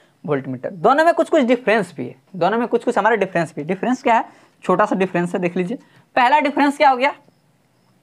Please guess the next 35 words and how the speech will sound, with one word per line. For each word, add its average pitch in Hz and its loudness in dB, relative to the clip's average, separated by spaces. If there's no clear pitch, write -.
अगर 185 0
हम 190 -2
लिखें, 190 -2
छोटा 165 0
सा 185 -4
point 170 -4
करके 165 -4
लिख 160 -2
देते 151 -6
हैं 160 -4
इधर, 190 -2
ये 165 -2
हो 160 2
गया 160 0
हमारा 156 -2
मान 160 -2
लीजिए 160 -8
एमीटर 156 -2
और 143 -2
ये 160 2
हो 143 2
गया 147 -2
हमारा 143 -2
वोल्ट 147 -2
मीटर। 117 -10
ये 170 -2
difference 170 -2
भी 202 -6
पूछता - -10
है। 135 -12
सबसे 240 2
first 254 -2
क्या 262 2
हो 240 2
गया, 269 -4